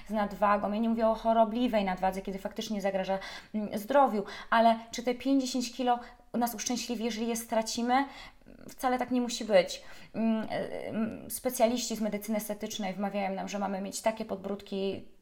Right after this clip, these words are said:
takie oczy i, i takie usta. Po co? E, wcale nie przyniesie nam to większego szczęścia. To jest po prostu tylko machina, która z jednego zabiegu pokazuje nam możliwość przeskoczenia na kolejny.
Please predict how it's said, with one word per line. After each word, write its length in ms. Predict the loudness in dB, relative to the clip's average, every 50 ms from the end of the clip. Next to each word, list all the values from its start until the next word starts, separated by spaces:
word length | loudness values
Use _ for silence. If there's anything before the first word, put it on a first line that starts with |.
| _ _
takie 340 | -4 -4 -4 -2 0 0 0
oczy 460 | 0 0 -2 -4 -2 -2 -2 -2 -2
i, 460 | -4 -6 -8 -8 -10 -10 -10 -10 -10
i 60 | -6 -2
takie 320 | -2 -2 0 -2 -4 -4
usta. 360 | -4 -6 -4 -2 -2 -2 -2 -4 -8 -12 -14 -16 -18 -20 -20 _ _ -20 -20 -20 _ _
Po 200 | 2 4 4 4
co? 320 | 4 0 -4 -4 -4 -4 -4 -8 -14 -20 -18 -6 -2
E, 160 | 0 0 0
wcale 360 | 0 -2 -2 0 0 2 2
nie 120 | 0 0 -2
przyniesie 360 | -2 -4 -4 -4 -4 -4 -4
nam 140 | -4 -4 -4
to 120 | -4 -4
większego 400 | -4 -4 -4 -4 -4 -4 -4 -4 -6 -10
szczęścia. 420 | -6 -4 -4 -4 -2 -2 -2 -2
To 80 | -2 -2
jest 140 | -4 -4
po 80 | -4 -4
prostu 340 | -4 -4 -6 -6 -8 -8 -6
tylko 260 | -6 -4 -2 0 0
machina, 360 | 0 0 0 0 0 0 0
która 320 | -2 -4 0 2 2 2 2 -2 -10 -16 -18 -14 -10 -8
z 120 | -4 -4
jednego 340 | -2 -2 0 0 0 -2 0
zabiegu 480 | 0 0 0 0 -2 -4 -4 -4 -4 -4
pokazuje 420 | -6 -2 -2 -2 0 0 0 0
nam 140 | 0 2 2
możliwość 360 | 2 0 -2 -2 -4 -4 -6
przeskoczenia 520 | -6 -8 -6 -6 -6 -4 -4 0 2 2
na 80 | 2 2
kolejny. 580 | 2 4 6 8 8 8 6 6 4 4 4